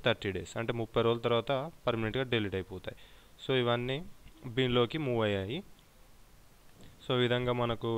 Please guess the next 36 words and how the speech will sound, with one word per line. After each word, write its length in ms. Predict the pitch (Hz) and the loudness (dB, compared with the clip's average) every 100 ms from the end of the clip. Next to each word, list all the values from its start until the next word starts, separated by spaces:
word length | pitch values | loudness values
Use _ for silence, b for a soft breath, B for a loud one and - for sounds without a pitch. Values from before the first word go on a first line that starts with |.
| 113 | 0
important 380 | 113 120 113 113 113 | 0 0 0 -2 -2
మెసేజ్ని 380 | - 113 110 107 | -2 -2 -2 -2
మనం 160 | 107 104 101 - B B - | -2 -4 -6 -12 B B -2
ఫోల్డర్స్ 320 | 117 117 117 - | 0 2 2 0
క్రియేట్ 200 | 113 110 | -2 2
చేసి 220 | 113 107 110 110 | 0 0 -2 -4
మూవ్ 120 | 113 | -2
చేసుకోవచ్చు, 500 | 113 110 - 113 110 123 | -2 -2 -2 -2 -2 -4
ప్లస్ 200 | 120 113 113 | -2 -2 -2
unwanted 380 | 110 110 107 104 | -2 -2 -2 -4
మెసేజ్ని 360 | 107 113 104 127 | -6 -6 -8 -2
డిలీట్ 320 | 120 101 95 95 | 0 0 -2 -8
చేసుకోవచ్చు. 540 | 92 - 98 - - - - - - - b b b b - | -10 -10 -10 -12 -16 -18 -20 -20 -20 -20 b b b b -4
So, 60 | 127 | 0
ఈ 20 | 117 | 4
వీడియో 200 | 120 127 120 | 4 4 2
కనుక 160 | 120 117 113 | 0 -2 -2
మీకు 140 | 113 110 | -2 -4
నచ్చినట్లయితే 540 | 107 117 113 110 113 117 | -4 -4 -2 -2 -2 0
లైక్ 180 | 104 101 - | 0 0 -2
చేయండి, 280 | 107 113 165 B B 113 | -4 -4 -6 B B -2
మరియు 180 | 110 117 | 0 0
మీ 60 | 113 - | -2 -2
ఫ్రెండ్స్కి 340 | 120 - 131 - | -2 0 -2 0
షేర్ 180 | 120 - | -2 0
చేయడం 240 | 117 127 156 - - - - - - - | 0 0 0 -10 -20 -20 -20 -20 -16 -6
తప్పకుండా 400 | 117 123 113 113 107 | -4 -2 0 0 0
మర్చిపోకండి. 680 | 107 - 117 110 110 117 170 B B - | -2 -4 -4 -2 -2 -4 -8 B B -2
మరిన్ని 280 | 113 135 139 127 | 2 2 0 0
how 80 | 120 123 | 0 2
to 60 | 117 | 0
videos 260 | 113 117 - 110 | 2 0 -2 -6
కోసం 280 | 104 156 175 B B | -6 -8 -12 B B
లిస్ట్ 220 | 117 - 123 | -4 0 0
ఛానల్కి 260 | 113 113 - | 0 -2 -4
subscribe 340 | 107 - 113 | -4 -2 -2